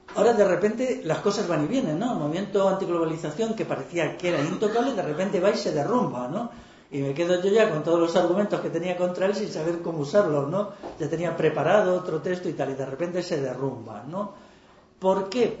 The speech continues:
Pues yo creo que porque llegaron tan lejos en su desmesura, negando, mm, la realidad del Estado, que esto les, les destruyó, o sea, se pasaron. Es curioso,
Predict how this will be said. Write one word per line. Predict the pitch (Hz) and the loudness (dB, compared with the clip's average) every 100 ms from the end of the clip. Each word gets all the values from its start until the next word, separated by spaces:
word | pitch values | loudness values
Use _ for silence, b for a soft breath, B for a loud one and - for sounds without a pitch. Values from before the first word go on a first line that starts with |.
| 180 | 2
Pues | 185 190 185 - - | 4 4 -2 -10 -10
yo | 247 | -8
creo | 262 254 247 | -6 -6 -2
que | 220 | -2
porque | - 190 - 175 | 0 -2 -2 0
llegaron | 175 226 269 - | 0 2 0 2
tan | 185 185 | 0 0
lejos | 220 - 185 - | -2 -2 -2 -2
en | 170 | -6
su | - 180 170 165 151 | -4 2 4 4 2
desmesura, | 156 147 147 135 226 220 151 147 - B B B B - | 0 0 -2 -2 -2 0 0 -2 -6 B B B B -6
negando, | 139 139 160 202 190 190 180 160 143 | -2 0 2 0 2 4 4 2 -2
mm, | 143 156 - - - - - - - _ _ _ _ 185 156 | -6 -10 -14 -20 -20 -20 -20 -20 -20 _ _ _ _ -10 -2
la | 151 151 - - - - | 0 0 -2 -12 -18 -10
realidad | 196 220 202 165 185 165 | 0 4 4 4 2 2
del | 175 180 | 2 -2
Estado, | 143 - 170 143 170 - - | -4 0 2 2 -2 -4 -6
que | 156 147 151 - - | -2 -2 -2 -8 -12
esto | 180 180 202 190 | -10 -4 2 4
les, | 165 151 | 4 2
les | 147 151 | 0 0
destruyó, | 147 156 - 170 262 196 | 0 -2 -4 -4 -2 -2
o | |
sea, | - 156 | -2 -2
se | - | -4
pasaron. | - 127 - 190 127 113 - - - - - _ _ - _ _ _ | -2 -4 -2 -2 -4 -10 -16 -20 -20 -20 -20 _ _ -20 _ _ _
Es | 190 185 | -6 -6
curioso, | 226 226 226 220 220 190 180 | -6 0 2 2 2 0 -2